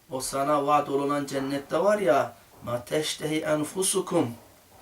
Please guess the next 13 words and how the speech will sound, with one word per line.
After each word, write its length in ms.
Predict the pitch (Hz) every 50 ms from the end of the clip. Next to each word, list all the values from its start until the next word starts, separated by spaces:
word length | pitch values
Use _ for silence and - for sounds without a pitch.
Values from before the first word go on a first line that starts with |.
| - - - - _ _ _ _ _ _ -
nefsinizin, 880 | 127 127 127 120 - - 127 120 120 120 117 120 135 139 147 147 151 - - _ _ _ _ _ - - - _ - -
iştahınızın 840 | - - - - - 123 123 131 120 117 120 117 117 131 131 127
çektiği 680 | 123 - - 113 113 - - 117 113 117 131 139 143 147 - - - - - - -
her 240 | - - - 156 -
şey 340 | - - - 120 117 110 104
var. 340 | 101 - - - - - - - - - - - - - - - - 113
Ve 140 | 113 117 127
lekum 420 | 139 135 131 135 135 127 123 120
fiha 640 | - - - 139 143 139 131 131 127 127 123 123
ma 280 | 117 117 120 120 117 117
ted'un, 760 | - 110 110 101 - 113 117 117 131 139 165 175 185 185 185 - - _ _ _ _ _ _ -
sizlere 560 | - - 110 107 - 107 104 110 110 107 107
de 340 | 123 131 143 156 160 -